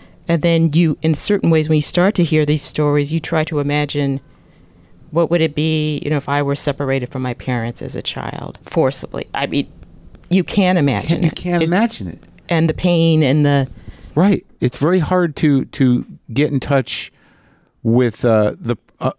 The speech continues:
Speaker 2: the correct amount of empathy because it's almost devastating.
Speaker 1: Yeah.
Speaker 2: You know? There was something about not only the in-,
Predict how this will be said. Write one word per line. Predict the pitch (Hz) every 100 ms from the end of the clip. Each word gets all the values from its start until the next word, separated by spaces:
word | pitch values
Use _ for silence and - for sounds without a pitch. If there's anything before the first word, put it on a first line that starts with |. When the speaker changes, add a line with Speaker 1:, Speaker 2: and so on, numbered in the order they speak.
| _
Speaker 2:
the | 180 113
correct | - 135 120 151 151
amount | 123 113
of | 101
empathy | 139 190 180 104
because | 98 113 127
it's | 120 127
almost | 127 113
devastating. | 139 190 - - - - - -
Speaker 1:
Yeah. | 180 180 - - -
Speaker 2:
You | 117 120
know? | 110 147 190 - - - - -
There | 127 139
was | 139
something | 196 185 175
about | 131 123 139
not | 131 160
only | 160
the | 127 110
in-, | 107